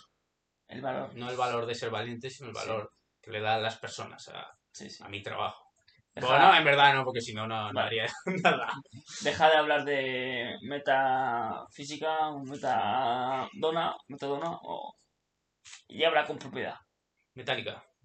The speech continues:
Speaker 1: <laughs>
Speaker 2: Metallica tiene propiedad.
Speaker 1: Me-
Speaker 2: Vamos a empezar con esa verga.
Speaker 1: Meta, meta, meta, me, meta, ah.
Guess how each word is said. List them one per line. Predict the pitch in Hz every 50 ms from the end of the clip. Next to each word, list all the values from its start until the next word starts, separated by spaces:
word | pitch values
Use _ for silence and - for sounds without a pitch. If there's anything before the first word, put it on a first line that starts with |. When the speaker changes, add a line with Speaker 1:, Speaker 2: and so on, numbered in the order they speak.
| _ _ _ _ _ _ _ _
Speaker 1:
<laughs> | - - - - - - - 175 202 190 - - - _ _ _
Speaker 2:
Metallica | 113 104 - 101 98 98 104 110 110
tiene | 113 113 110
propiedad. | 117 120 104 104 110 110 -
Speaker 1:
Me- | - - - - _ _ -
Speaker 2:
Vamos | 160 170 180 175
a | 190
empezar | 180 180 165 190 202 190 156 151
con | 156 156 165
esa | 165 165 156 156 156 156 156
verga. | 156 135 - 139 120 117 120 - _ _ _ _ _ _ _ _ _ _ _ _ _ _ _ _ _ _ _ _ _ _ _ _ _ _
Speaker 1:
Meta, | - 147 147 143 151 147 143 139 135 135 135 - - _ _ _ _ _ _ _ _ _ _ _ _ _ _ _ _ _ _ _ _ _ _ _
meta, | - - 139 139 139 - - 135 143 143 131 - - _ _ _ _ _ _ _ _ _ _ _ _ _ _ _ _
meta, | - 143 143 139 - 147 143 135 - - - _ - - _ _ _
me, | 139 139 143 143 143 143 131 -
meta, | - 143 143 139 - 143 143 139 135 135 - - _
ah. | - 135 131 127 -